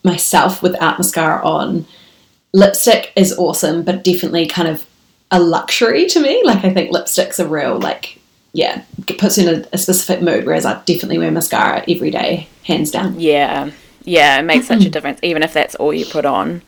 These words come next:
Speaker 2: Um, and
Speaker 1: Yes,
Speaker 2: I'm sure you're not
Speaker 1: exactly.
Speaker 2: just saying that 'cause that's the first product from
Speaker 1: <laughs>
Speaker 2: Indigo and Iris, which we will
Speaker 1: No.
Speaker 2: hear all about soon.
Speaker 1: Yes, yeah, yeah.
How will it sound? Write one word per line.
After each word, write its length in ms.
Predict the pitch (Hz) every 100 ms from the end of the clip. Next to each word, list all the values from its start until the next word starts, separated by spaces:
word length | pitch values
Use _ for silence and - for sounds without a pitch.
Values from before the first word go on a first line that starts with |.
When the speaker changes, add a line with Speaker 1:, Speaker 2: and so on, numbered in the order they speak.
| - - - - -
Speaker 2:
Um, 100 | 147
and 100 | 147
Speaker 1:
Yes, 140 | 160 175
Speaker 2:
I'm 80 | 175
sure 200 | - 190
you're 120 | 175
not 140 | 170
Speaker 1:
exactly. 100 | -
Speaker 2:
just 80 | 180
saying 200 | 170 156
that 200 | 147 -
'cause 140 | 190 170
that's 220 | - -
the 100 | 156
first 440 | - 156 - - - - -
product 360 | 330 370 381 392 370
from 60 |
Speaker 1:
<laughs> 120 | - 240
Speaker 2:
Indigo 220 | 190 185
and 120 | 180
Iris, 420 | - 180 180 202
which 240 | 196 - -
we 100 | 226
will 80 | 220
Speaker 1:
No. 200 | 269 208
Speaker 2:
hear 260 | 311 262
all 180 | 247 240
about 360 | 233 220 185 -
soon. 360 | 214 180 180
Speaker 1:
Yes, 420 | 240 220 196 196 214
yeah, 200 | 185 175
yeah. 1000 | 185 277 262 247 269 247 220 240 190